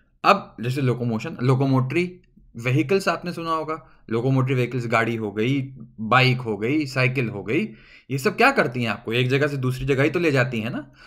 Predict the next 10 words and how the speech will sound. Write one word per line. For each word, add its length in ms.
तो 60
वो 220
टाइप 360
का 100
मूवमेंट 680
जिसको 340
लोकोमोशन 600
हम 160
बोलते 300
हैं, 340